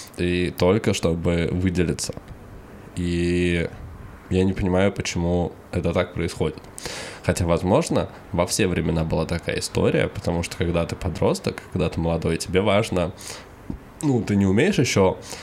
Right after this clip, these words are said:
а, по-другому как-то свое, а, место в обществе. Ну, ты пытаешься найти свое место в обществе, а, ты ищешь себя, опять же, но ты точно знаешь, что ты не хочешь быть как все,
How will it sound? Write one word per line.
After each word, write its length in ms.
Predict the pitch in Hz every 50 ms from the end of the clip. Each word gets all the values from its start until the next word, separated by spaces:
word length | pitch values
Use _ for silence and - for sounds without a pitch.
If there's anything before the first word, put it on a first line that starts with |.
| - - - - - -
а, 560 | 95 90 87 87 87 87 85 85 85 85 85
по-другому 680 | - - 95 85 98 101 95 95 92 92 90 85 76 - - - - - - -
как-то 300 | 85 85 - - - -
свое, 920 | - - 82 82 82 82 82 82 82 82 82 80 80 80 80 80 65 65 - -
а, 540 | - 90 85 80 82 82 80 80 78 78 76 95 - - - - - - - - - - - - - -
место 360 | 90 85 82 82 - - 87
в 80 | 82
обществе. 360 | 82 80 - - 92 - - -
Ну, 160 | - 107 104 98
ты 200 | 98 101 98 87
пытаешься 400 | - 95 - 90 85 82 - -
найти 180 | 80 76 - 90
свое 180 | - 85 80
место 220 | 80 85 95 - -
в 20 |
обществе, 360 | - - - - - - 139 151 147 - - - - - - - - - - -
а, 260 | 92 87 85 85 82
ты 960 | - - - 92 87 87 87 87 87 85 85 85 82 82 82 82 82 82 82 - - -
ищешь 360 | 90 92 90 - - 78 -
себя, 420 | - - 92 80 95 113 185 240 - - - - - - - - -
опять 360 | 98 98 - 107 107 104 95
же, 120 | - 90
но 120 | 87 85 82
ты 520 | 85 - 151 175 180 165 131 98 90 85
точно 420 | - - - 101 131 135 - 113 95
знаешь, 320 | - - 90 104 131 131
что 160 | - - 90
ты 140 | - - 101
не 80 | 107 95
хочешь 360 | - - 90 87 - 95 85
быть 320 | 76 85 87 90 90 -
как 280 | - - 87 87 82 -
все, 320 | - - - - 76 -